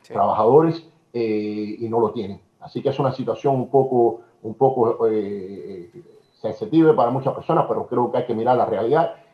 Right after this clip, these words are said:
Speaker 2: y que muchas personas tenemos que empezar a re-, a regresar al trabajo, porque es la única manera que vamos a continuar,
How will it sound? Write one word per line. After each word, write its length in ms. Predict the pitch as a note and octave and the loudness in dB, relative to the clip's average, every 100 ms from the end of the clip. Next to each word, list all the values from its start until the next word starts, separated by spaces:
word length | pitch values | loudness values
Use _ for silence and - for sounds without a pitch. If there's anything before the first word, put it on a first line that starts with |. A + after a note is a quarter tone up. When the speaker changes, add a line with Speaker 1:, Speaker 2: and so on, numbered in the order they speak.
| _ | _
Speaker 2:
y 120 | G#2+ | -16
que 100 | - G#2 | -8 -8
muchas 240 | A2+ A2 | -4 -4
personas 380 | G#2+ - A2 - | -4 -8 -8 -6
tenemos 260 | A#2 E3+ | -4 -2
que 80 | F3 | -2
empezar 300 | G#2 G2 A2 | -6 -6 -4
a 100 | G#2+ | -4
re-, 160 | G#2 - | -6 -8
a 140 | G2+ | -8
regresar 360 | G#2 F2 - A2+ | -6 -10 -4 -2
al 120 | G#2+ | -2
trabajo, 360 | - C3+ B2+ - _ | -2 -2 -2 -4 _
porque 200 | - - | -8 -4
es 40 | A2+ | -2
la 60 | |
única 180 | A#2+ A2 | -2 -2
manera 240 | A2 A#2 | -2 -2
que 60 | G#2+ | -2
vamos 220 | G#2+ A2 | -4 -4
a 40 | G2 | -8
continuar, 580 | F2 G2+ A2+ A2+ A2 | -10 -4 0 0 0